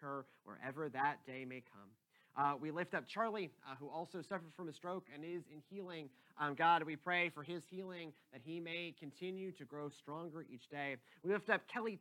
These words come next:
Tinley, um, who's feeling under the weather. God, we pray that your healing hand may rest upon her, that she may be made well. And we lift up, uh, Courtney Flores, um, who is suffering, uh, from melanoma that is spreading.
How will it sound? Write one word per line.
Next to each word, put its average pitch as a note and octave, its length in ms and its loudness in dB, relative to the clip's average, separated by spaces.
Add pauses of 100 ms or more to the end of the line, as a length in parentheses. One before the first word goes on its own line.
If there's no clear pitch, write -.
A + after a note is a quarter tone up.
Tinley, B3 420 -2 (300)
um, D#3+ 200 4
who's E3+ 160 -4
feeling F#3 360 -6 (100)
under F#3 160 -4
the D#3 80 -6
weather. C#3+ 400 -4
God, C#3+ 360 2
we C3 80 -8
pray D#3 320 0
that C#3 80 -8
your A#2+ 100 -12
healing G3 400 -4
hand F#3 320 0 (220)
may B2+ 80 -6
rest E3+ 260 2
upon D3 300 -6
her, E3 240 2
that - 160 -10
she F3 160 -6
may D#3 160 -4
be F#3+ 480 -4
made C#3 260 -4
well. D3 380 2 (240)
And D3 80 -4
we E3 80 -2
lift F3 260 -4
up, F3 300 2
uh, D3 240 4 (120)
Courtney G3 300 -4
Flores, G3+ 500 4 (280)
um, D#3 280 4
who E3+ 100 -2
is D3 120 -4
suffering, F#3 560 -4
uh, C#3 60 -2
from C#3 240 -6
melanoma E3+ 640 0
that D#3 240 0
is E3 200 -8 (220)
spreading. C#3+ 440 -6